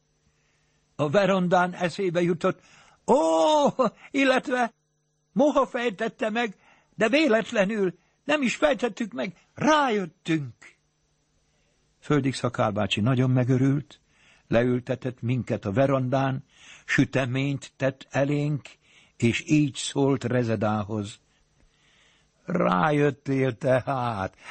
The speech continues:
hogy az elengedéshez több erő kell. Én viszont ebből tudom, hogy szabadulni szeretnél a piszmogástól, ami a dobozokkal jár,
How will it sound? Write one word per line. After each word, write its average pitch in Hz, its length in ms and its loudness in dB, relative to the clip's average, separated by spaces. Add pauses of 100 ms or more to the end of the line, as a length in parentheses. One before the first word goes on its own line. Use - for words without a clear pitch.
(200)
hogy 147 180 0
az 151 260 2
elengedéshez 147 1300 0
több 123 320 -2
erő 131 380 2
kell. 143 360 -2 (1080)
Én 117 220 0
viszont 104 440 -6
ebből 190 480 -2
tudom, 202 340 -8
hogy 151 180 -6
szabadulni 220 720 -2
szeretnél 156 580 0
a 151 40 2
piszmogástól, 107 1080 0 (320)
ami 160 280 0
a 139 80 -4
dobozokkal 190 720 0
jár, 165 320 2